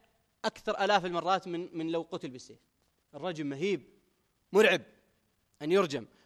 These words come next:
وهذا يردع نفوس كثيرة عن الزنا، وهذا هو مراد الله عز وجل، والآخر كفارة له، والدنيا قصيرة أصلا، اللي مات واللي ما مات كلهم بيتلاحقون.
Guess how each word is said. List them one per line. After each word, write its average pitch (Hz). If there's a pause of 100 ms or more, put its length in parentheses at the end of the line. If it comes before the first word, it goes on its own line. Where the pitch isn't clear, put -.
وهذا 180
يردع 196
نفوس 196
كثيرة 190
عن 151
الزنا، 120
وهذا 269
هو 247
مراد 220
الله 160
عز 135
وجل، 120 (200)
والآخر 302
كفارة 285
له، 160 (720)
والدنيا 277
قصيرة 254
أصلا، 269
اللي 247
مات 247
واللي 220
ما 190
مات 208
كلهم 208
بيتلاحقون. 160